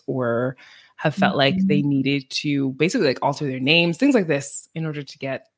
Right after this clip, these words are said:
Speaker 1: jobs, in order to exist. And of course, then there are people who don't have the same experience, but I think we need to kinda hear more about this largest group of foreign nationals here that often get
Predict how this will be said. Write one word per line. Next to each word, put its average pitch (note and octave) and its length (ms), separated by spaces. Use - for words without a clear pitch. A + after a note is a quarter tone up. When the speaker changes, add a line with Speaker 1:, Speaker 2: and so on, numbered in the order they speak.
Speaker 1:
jobs, D#3+ 600
in D3+ 80
order C3+ 320
to C3+ 680
exist. D3 640
And G3 100
of G3+ 120
course, A3 180
then G#3 120
there F#3+ 100
are F3 40
people F#3 200
who F3 100
don't D#3 300
have D#3 160
the C#3+ 60
same C3 160
experience, C3+ 440
but - 220
I F3+ 60
think D#3 180
we D3 80
need C#3 200
to C#3+ 300
kinda D3+ 200
hear F3+ 180
more G3+ 180
about F#3+ 380
this - 320
largest F3+ 680
group G3+ 360
of F3+ 200
foreign F#3+ 200
nationals F#3+ 480
here G3 300
that E3 280
often E3 640
get D#3 280